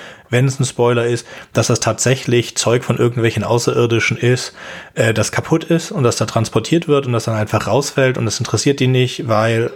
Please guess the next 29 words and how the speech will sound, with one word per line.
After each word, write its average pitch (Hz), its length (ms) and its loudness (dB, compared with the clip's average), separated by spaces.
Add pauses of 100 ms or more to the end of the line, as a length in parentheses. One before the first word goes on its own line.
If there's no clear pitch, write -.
(800)
es - 120 -6
ist - 240 -2
halt 139 160 0 (120)
wirklich 139 600 0
e-, - 100 -4 (100)
egal, 131 300 2
ob 135 140 0
da 123 80 4
jetzt - 180 -4
ein - 40 -12
paar 120 180 0
Ameisen 123 500 2
an 123 180 0
dem 110 220 2
Zuckerwasser 110 460 2
lecken 113 260 0
oder 107 220 2
nicht. 190 320 0 (580)
Das 123 140 2
spielt 127 160 2
den, 117 180 0 (160)
für - 160 -4
die 117 120 2
keine 117 240 0
große 110 280 2
Rolle. 107 280 0
Also 98 200 0
die, 107 340 -2 (240)
dieses 104 460 0